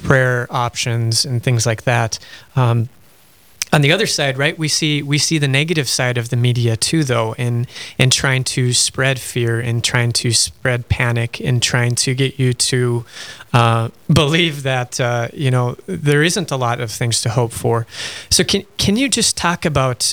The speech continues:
uh, the message of hope that, that Jesus offers? You know, we heard in the gospel today about he brings a peace that the world cannot give, uh, a peace that says, "Do not let your hearts be troubled. Do not be afraid." Can you just speak a little bit about that message?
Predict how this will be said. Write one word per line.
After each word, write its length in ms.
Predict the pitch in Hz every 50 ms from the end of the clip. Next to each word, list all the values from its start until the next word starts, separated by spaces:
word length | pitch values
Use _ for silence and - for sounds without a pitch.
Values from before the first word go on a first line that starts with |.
| - -
uh, 280 | - 143 139 131 127 127 123 - - - - -
the 80 | - 147
message 420 | 139 147 170 190 - - 190 156
of 120 | - 139 -
hope 340 | - 147 143 139 - - -
that, 180 | 135 127 - - - - - - -
that 240 | - 127 131 131 -
Jesus 500 | - - 147 160 214 214 - 120 - -
offers? 600 | - 123 117 113 110 - 123 117 117 113 - -
You 60 | 139
know, 120 | 131 135 135
we 140 | 139 143
heard 160 | 135 151 160 143
in 80 | 131
the 80 | 127 123
gospel 440 | - 117 117 147 175 - - 147 123
today 420 | - - 120 139 120 117 117 120
about 480 | - 127 120 123 123 123 120 123 - - - - - - - -
he 180 | - - 202 226
brings 300 | 208 202 185 180 160 165
a 60 | 151
peace 420 | - - - 147 143 147 - -
that 180 | - 170 147 -
the 80 | 147
world 340 | 143 139 151 165 170 170 -
cannot 540 | - - - 165 143 139 156 190 - - -
give, 440 | - 131 117 113 113 107 107 - - - - - - - - -
uh, 280 | 135 131 127 131 135 139
a 100 | 147 131
peace 360 | - - - 175 170 - -
that 200 | - 151 131 -
says, 380 | - - - 143 139 135 127 127
"Do 180 | 131 139 147
not 240 | 185 196 165 131 127
let 140 | 131 127 -
your 140 | 135 120 113
hearts 340 | - 131 120 113 - - -
be 120 | - 127
troubled. 560 | 120 - - 131 123 117 120 113 110 113 - -
Do 140 | - 156 214
not 260 | 208 147 123 117 -
be 120 | - 120
afraid." 520 | 117 113 - - 123 110 107 107 107 - -
Can 140 | - - 151
you 80 | 175 202
just 240 | - 240 - -
speak 260 | - - 175 185 - -
a 40 |
little 180 | 139 139 143 151
bit 140 | 135 139 127
about 300 | 120 131 120 - - -
that 240 | 120 131 170 - -
message? 680 | 143 120 117 110 - - - 117 - - - - -